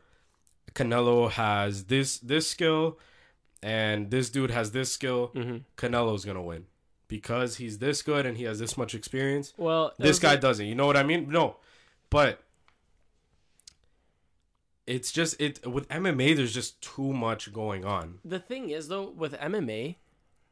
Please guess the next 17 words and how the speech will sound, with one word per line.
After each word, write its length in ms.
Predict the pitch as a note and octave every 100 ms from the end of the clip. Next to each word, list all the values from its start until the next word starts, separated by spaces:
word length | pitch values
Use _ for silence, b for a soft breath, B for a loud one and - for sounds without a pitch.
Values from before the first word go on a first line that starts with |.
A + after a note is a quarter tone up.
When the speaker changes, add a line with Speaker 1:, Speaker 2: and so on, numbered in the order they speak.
| _ -
Speaker 2:
there's 280 | C#3 D3 C3+
a 80 |
lot 300 | C#3 D#3 G#3
of, 160 | A#3 F#3+
like, 380 | F#3 F3+ - - _ _ _
when 220 | D#3+ C#3+ E3
you're 100 | G3+
someone 240 | G#3 A3
like 100 | D#3+
Nunes 340 | A2 A2+ A#2
and 100 | A2+
you've 100 | G#2+
been 140 | A#2 A2+
champion 400 | - G#2 G#2+ G#2+
for 120 | G#2
so 220 | - B2+
long, 500 | A#2+ G#2+ G2 G#2 A#2+